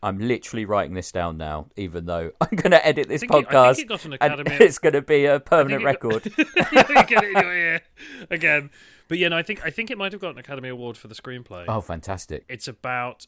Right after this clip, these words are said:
Speaker 2: a woman trying to hold her family together while they await news from the West Coast. They're in Middle America.
Speaker 1: Mm.
Speaker 2: While they await news from the West Coast, which may or may not have just been hit by a nuke.
Speaker 1: Oh,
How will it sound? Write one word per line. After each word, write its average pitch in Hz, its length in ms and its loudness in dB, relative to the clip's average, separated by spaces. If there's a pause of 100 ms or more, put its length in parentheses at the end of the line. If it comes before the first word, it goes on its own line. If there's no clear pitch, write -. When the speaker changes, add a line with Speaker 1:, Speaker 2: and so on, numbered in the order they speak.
Speaker 2:
a 117 320 -10
woman 120 340 -10
trying 113 260 -14
to 113 100 -20
hold 110 240 -14
her 110 120 -16
family 110 360 -16
together 90 560 -18 (200)
while 101 380 -12
they 101 180 -14
await 98 380 -12
news 107 320 -16
from 95 200 -18
the 101 60 -16
West 98 320 -16
Coast. 92 400 -18 (240)
They're 95 160 -14
in 101 160 -16
Middle 98 200 -16
America. 90 320 -16
Speaker 1:
Mm. 90 160 -12 (540)
Speaker 2:
While 104 180 -12
they 104 180 -10 (180)
await 110 280 -12
news 107 200 -14
from 101 160 -18
the 101 60 -16
West 98 260 -14
Coast, 101 300 -14
which 92 160 -20
may 101 160 -16
or 98 40 -16
may 98 120 -16
not 92 160 -20
have 98 80 -20
just 98 160 -20
been 92 100 -20
hit 98 180 -20
by 101 140 -16
a 98 60 -14
nuke. 104 240 -12
Speaker 1:
Oh, 87 560 -8